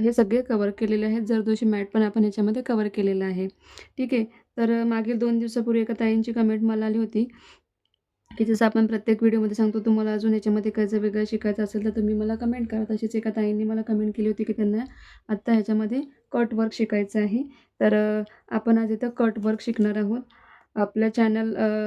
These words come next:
वरती बाकीचे सगळे जे आत्तापर्यंत व्हिडिओ आहेत ते आपण अपलोड केलेले आहेत. जर का कोणी नवीन ताई चॅनलवरती असतील आणि ते पहिल्यांदाच आपला व्हिडिओ बघत असतील तर त्यांनी आधीचे आपले जे चॅनल बेसिक आपण सगळे अपलोड केलेले आहेत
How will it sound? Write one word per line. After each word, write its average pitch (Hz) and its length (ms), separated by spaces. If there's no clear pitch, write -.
वरती 220 240
बाकीचे 214 400
सगळे 226 360
जे 220 120
आत्तापर्यंत 220 500
व्हिडिओ 214 260
आहेत 214 320
ते 233 40
आपण 220 220
अपलोड 202 400
केलेले 214 280
आहेत. 214 240
जर 214 100
का 220 220
कोणी 220 260
नवीन 220 280
ताई 220 180
चॅनलवरती 214 540
असतील 214 260
आणि 214 240
ते 220 60
पहिल्यांदाच 220 460
आपला 220 260
व्हिडिओ 214 240
बघत 240 300
असतील 214 380
तर 220 60
त्यांनी 220 280
आधीचे 220 340
आपले 220 240
जे 220 100
चॅनल 214 340
बेसिक 208 380
आपण 214 220
सगळे 214 220
अपलोड 208 360
केलेले 214 240
आहेत 202 200